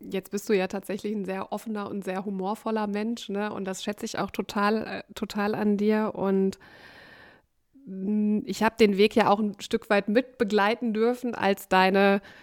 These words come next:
ich glaube, ich darf sagen, gute Freundin <laughs> mittlerweile. Und, ähm, ich glaube, dass das, was am Anfang so ein, so ein, ich möchte es mal Problem vielleicht nennen, gewesen ist, dass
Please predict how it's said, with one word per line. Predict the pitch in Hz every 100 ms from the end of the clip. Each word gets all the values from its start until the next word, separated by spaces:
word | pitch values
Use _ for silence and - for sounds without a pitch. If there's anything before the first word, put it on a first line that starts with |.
| - _
ich | - 190
glaube, | 214 214 262
ich |
darf | 208 196
sagen, | 226 202 254
gute | 233 277 254
Freundin | 208 196 311 349 311
<laughs> | 320
mittlerweile. | 277 285 320 247 294 254 269 294 339 - - - - - -
Und, | 233 247 233 233 233 220 -
ähm, | 220 220 220 220 214 214 - _
ich | 240 220 -
glaube, | 226 240 294 277 233
dass | 226 226 - - - - -
das, | - 226 -
was | 226 220
am | 233 220
Anfang | 190 277 302 277 262 226
so | 226
ein, | 226 214 214 - _
so | 214 220
ein, | 220 208 -
ich | - - -
möchte | 185 180 214 -
es |
mal | 202 190
Problem | - - 190 180 196 226 294
vielleicht | 285 269 254 254 -
nennen, | 233 233 240
gewesen | 226 208 226 233 233
ist, | 220 226 - -
dass | 202 202 -